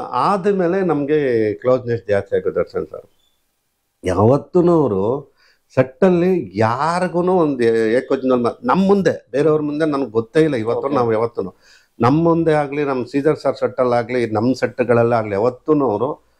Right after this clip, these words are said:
Speaker 1: ಒಂದು ಏಕವಚನದಲ್ಲಿ ಯಾರನ್ನೂ ಮಾತಾಡ್ತಾರಲ್ಲ, ಬೇರೆ ನಮ್ಗಳ ಹತ್ರನೂ ಒಂದು ರೇಗ್ಕೊಂಡು ಮಾತಾಡ್ತಾರಲ್ಲ. ಏನಾದ್ರೆ ನಮ್ದು ಒಂದೊಂದು ಪ್ರಾಬ್ಲಮ್ ಇರೋದು ಏನಂದ್ರೆ, ನನಗೆ ಯಾವಾಗ್ಲೂ ನಾನು ಸಿಕ್ಸ್ ಓ ಕ್ಲಾಕ್‌ಗೆ ನಮ್ ಕಾಲ್ ಶೀಟ್ ಮುಗ್ದೋಗುತ್ತೆ.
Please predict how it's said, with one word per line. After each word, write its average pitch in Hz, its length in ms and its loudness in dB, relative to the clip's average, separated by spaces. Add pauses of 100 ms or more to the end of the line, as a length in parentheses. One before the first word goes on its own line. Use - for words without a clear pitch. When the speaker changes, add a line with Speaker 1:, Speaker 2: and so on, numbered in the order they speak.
(180)
Speaker 1:
ಒಂದು 104 180 2
ಏಕವಚನದಲ್ಲಿ 135 560 0
ಯಾರನ್ನೂ 127 220 -2
ಮಾತಾಡ್ತಾರಲ್ಲ, 117 680 -2 (560)
ಬೇರೆ 117 200 4
ನಮ್ಗಳ 131 400 0
ಹತ್ರನೂ 135 320 0
ಒಂದು 123 280 0
ರೇಗ್ಕೊಂಡು 123 380 -2
ಮಾತಾಡ್ತಾರಲ್ಲ. 113 480 -2
ಏನಾದ್ರೆ 127 460 0
ನಮ್ದು 120 320 -2
ಒಂದೊಂದು 120 280 -2
ಪ್ರಾಬ್ಲಮ್ 123 480 -2
ಇರೋದು 110 180 -2
ಏನಂದ್ರೆ, 110 240 0
ನನಗೆ 127 260 0
ಯಾವಾಗ್ಲೂ 123 380 -2
ನಾನು 120 400 -4 (320)
ಸಿಕ್ಸ್ - 260 -2
ಓ 151 60 4
ಕ್ಲಾಕ್‌ಗೆ 139 440 -4
ನಮ್ 120 180 0
ಕಾಲ್ 113 280 0
ಶೀಟ್ 127 180 -6
ಮುಗ್ದೋಗುತ್ತೆ. 104 640 0